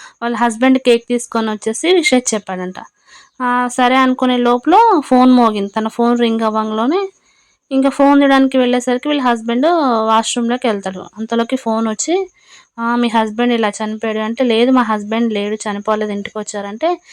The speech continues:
"లేదండి, మీ అడ్రస్, మీ ఫోన్ నెంబర్స్, ఇవన్నీ డీటెయిల్స్ అన్నీ, అన్నీ ఉన్నాయి, ఒకసారి చెప్తాను, అవునా కాదా మీరు చెప్పండి" అని చెప్పేసి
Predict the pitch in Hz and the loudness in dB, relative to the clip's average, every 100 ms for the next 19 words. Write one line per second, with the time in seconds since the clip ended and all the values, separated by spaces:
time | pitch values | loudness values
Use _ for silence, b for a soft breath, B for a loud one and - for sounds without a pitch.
0 | B B 226 226 233 240 240 302 277 226 | B B -2 0 2 2 2 2 2 0
1 | 208 220 214 - 262 262 233 220 214 214 | 0 -2 -2 -2 0 0 0 -4 -8 -8
2 | 208 208 214 220 - 208 214 208 208 202 | -6 -6 -6 -6 -6 -8 -8 -6 -6 -6
3 | 175 - 202 202 220 208 208 214 202 196 | -8 -8 -8 -6 -6 -8 -8 -8 -8 -10
4 | 202 254 453 - B B B B 240 - | -6 -4 -6 -10 B B B B -14 -2
5 | 262 254 262 240 - 240 277 359 233 220 | 0 2 0 -4 -6 -4 0 2 2 2
6 | 240 254 226 220 240 - _ _ 214 214 | -2 2 2 2 -2 -6 _ _ -8 -4
7 | 214 208 208 - 208 - 214 214 208 202 | -4 -4 -4 -6 -8 -8 -8 -6 -6 -8
8 | 196 - 202 - 403 392 | -10 -8 -8 -4 -4 -4